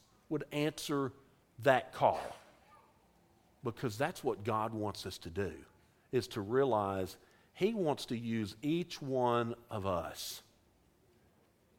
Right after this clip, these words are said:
for his glory to proclaim to all the earth.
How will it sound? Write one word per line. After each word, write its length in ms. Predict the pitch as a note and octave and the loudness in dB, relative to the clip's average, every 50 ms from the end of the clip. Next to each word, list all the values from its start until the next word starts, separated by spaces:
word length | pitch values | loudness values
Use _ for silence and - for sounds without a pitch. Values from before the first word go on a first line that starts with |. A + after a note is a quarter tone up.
| _ - | _ -18
for 160 | - - F#2+ | -14 -12 -12
his 360 | - - - C#3 D#3 F3 E3+ | -10 -6 -2 2 2 2 2
glory 600 | C3+ B2 B2 A#2 G#2+ G2+ F#2 E2+ E2+ D#2+ D#2+ E2 - - - - _ - - - _ _ - | 2 4 6 6 6 6 6 4 0 -2 -6 -8 -12 -18 -20 -20 _ -20 -20 -20 _ _ -8
to 120 | - - A#2 | -4 -4 -4
proclaim 880 | - - - G#2 - - - - C#3 C3 A#2+ G#2+ F#2+ F2+ F2+ F2 F2 - - - - - - _ _ - - - - - - _ _ _ _ - | -2 0 -2 -2 -2 -2 -2 2 4 4 4 4 2 0 -2 -6 -8 -12 -16 -20 -20 -20 -20 _ _ -20 -20 -20 -20 -20 -20 _ _ _ _ -2
to 80 | - | -2
all 380 | A2 - - G#2+ G#2 G2+ G2+ G2+ | -2 0 2 2 4 4 4 2
the 180 | G#2 G2+ F#2+ | 2 0 0
earth. 480 | F#2+ E2+ D#2+ D#2+ D2+ - - - - - | 0 0 -2 -4 -12 -16 -18 -20 -20 -20